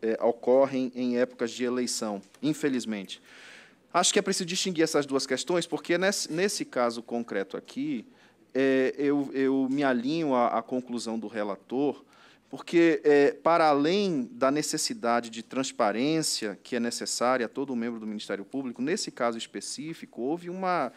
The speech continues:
uma, uma orientação,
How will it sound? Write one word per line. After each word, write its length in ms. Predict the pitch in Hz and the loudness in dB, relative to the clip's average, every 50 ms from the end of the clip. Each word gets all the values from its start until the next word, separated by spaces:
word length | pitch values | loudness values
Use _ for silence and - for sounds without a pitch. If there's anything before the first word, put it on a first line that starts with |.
| - - - - - - _ _ _ | -14 -20 -20 -20 -20 -20 _ _ _
uma, 640 | - 131 139 147 147 143 143 139 139 131 123 123 117 - - _ - | -4 -2 0 0 2 2 2 2 2 2 0 0 -2 -6 -8 _ -12
uma 260 | - 127 127 123 123 | -8 -4 -2 0 2
orientação, 1300 | 127 151 196 226 226 202 202 196 190 190 - - 160 175 - - - - - 135 147 151 147 131 113 | 4 6 6 6 4 4 0 0 0 0 2 2 2 2 2 -2 -4 -2 -2 -2 0 0 0 -2 -2